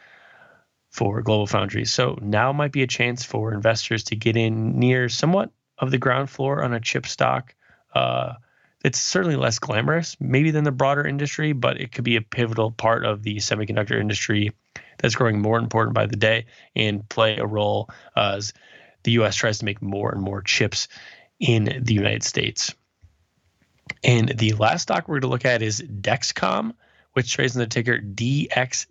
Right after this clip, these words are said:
C M. Dexcom makes, uh, continuous glucose monitoring systems for people with diabetes that help avoid the dreaded finger prick while providing far more benefits. So its internet-connected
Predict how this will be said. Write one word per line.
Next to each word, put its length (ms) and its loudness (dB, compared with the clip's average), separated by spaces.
C 380 -2
M. 340 0
Dexcom 520 0
makes, 380 -4
uh, 320 0
continuous 560 2
glucose 500 0
monitoring 340 0
systems 600 -2
for 180 0
people 340 2
with 180 0
diabetes 840 0
that 100 0
help 400 -2
avoid 520 -2
the 160 0
dreaded 520 0
finger 300 2
prick 340 -4
while 240 2
providing 420 -2
far 220 0
more 280 -2
benefits. 480 -2
So 260 0
its 140 -4
internet-connected 840 -2